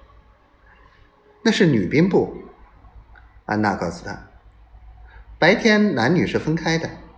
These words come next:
先生们在这边，太太小姐在那边，这样每个人都可以自在些。当然，晚饭后就可以随便来往了。”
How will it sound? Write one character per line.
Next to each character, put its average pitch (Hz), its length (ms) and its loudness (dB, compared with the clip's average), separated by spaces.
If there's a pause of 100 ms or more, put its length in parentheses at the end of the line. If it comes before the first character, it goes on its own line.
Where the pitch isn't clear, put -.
(460)
先 226 240 2
生 190 140 2
们 107 120 -2
在 117 120 -2
这 185 180 0
边， 90 400 -6 (340)
太 123 160 -2
太 101 140 -4
小 92 180 -6
姐 92 200 -4
在 95 100 -8
那 127 220 -6
边， 82 180 -10 (920)
这 196 140 2
样 165 160 2 (240)
每 113 180 2
个 170 120 6
人 160 420 0
都 190 100 0
可 190 160 0
以 101 100 0
自 175 180 -6
在 98 160 -4
些。 - 200 -10 (1400)
当 196 160 4
然， 110 340 -2 (800)
晚 117 220 2
饭 190 160 4
后 190 440 2
就 127 120 0
可 127 140 0
以 98 120 2
随 98 180 -4
便 120 200 0
来 90 160 -4
往 113 220 -4
了。” - 140 -16